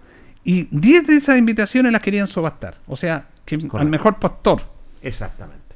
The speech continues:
Speaker 1: Y yo creo que eso no corresponde. No corresponde porque ya creó una diferencia y creó un conflicto.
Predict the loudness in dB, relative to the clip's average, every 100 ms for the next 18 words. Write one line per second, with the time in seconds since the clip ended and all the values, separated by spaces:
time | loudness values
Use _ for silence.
0 | -6 0 2 4 4 8 8 8 2 2
1 | 0 2 2 0 -10 -20 -20 -20 -20 -20
2 | -20 -18 -14 -14 -16 -12 -2 2 2 4
3 | 2 4 2 2 2 0 0 0 0 2
4 | 0 -2 -6 -6 -12 -20 -20 -6 -4 4
5 | 8 8 6 2 4 0 0 -6 -8